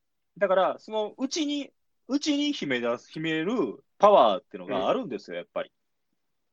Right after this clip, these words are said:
Speaker 1: 世間への不満、その、えー、格差社会、社会。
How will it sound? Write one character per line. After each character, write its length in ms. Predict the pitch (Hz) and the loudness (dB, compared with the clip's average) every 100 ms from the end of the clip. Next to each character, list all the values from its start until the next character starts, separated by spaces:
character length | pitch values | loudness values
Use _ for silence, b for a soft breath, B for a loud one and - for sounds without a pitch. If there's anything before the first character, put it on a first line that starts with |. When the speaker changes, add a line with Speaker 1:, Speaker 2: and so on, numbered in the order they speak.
| _ _ _ _ _ _ | _ _ _ _ _ _
Speaker 1:
世 160 | - 147 | 0 2
間 140 | 123 | 4
へ 100 | 101 | 2
の 80 | 98 | -4
不 100 | 117 | -6
満、 380 | 107 95 92 92 _ _ _ _ _ | -4 -6 -8 -16 _ _ _ _ _
そ 60 | 110 | -12
の、 720 | 98 90 90 90 92 87 85 - | -8 -6 -8 -8 -4 -2 -4 -8
え 400 | - 90 85 82 80 | -4 -2 0 -2 0
ー、 20 | |
格 240 | 139 135 | 0 0
差 260 | - 120 113 | 4 8 8
社 160 | - 113 | 6 2
会、 220 | 101 90 | 2 2
社 160 | - - | 0 0
会。 320 | 87 71 | -2 -4